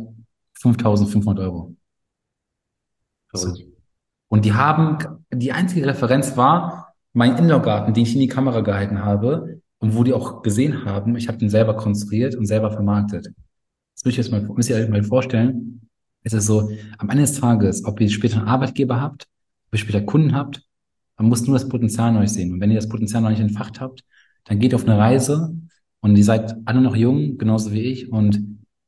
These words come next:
Speaker 1: ich bin froh, die Erfahrung jetzt machen zu können. Und wenn ihr die Erfahrung später macht, ist es genauso kein Problem, weil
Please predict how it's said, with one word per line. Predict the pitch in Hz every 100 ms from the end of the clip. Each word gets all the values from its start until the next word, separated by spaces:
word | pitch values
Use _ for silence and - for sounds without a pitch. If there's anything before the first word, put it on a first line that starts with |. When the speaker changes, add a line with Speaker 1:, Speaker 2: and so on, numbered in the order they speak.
| _ _ _ -
Speaker 1:
ich | 107
bin | 127
froh, | 120 120 120
die | 117
Erfahrung | 117 113 110
jetzt | 117 113
machen | 139 131
zu | 131 113
können. | 127 151 165 - - _ _ _
Und | -
wenn | 110
ihr |
die | 110 113
Erfahrung | 113 - 120 117
später | 107 - 160 123
macht, | 107 110
ist | 104 -
es | -
genauso | 110 135 131
kein | 113 104
Problem, | 95 98 117 151 - 76 _ _ _ _
weil | - 98 98 95 92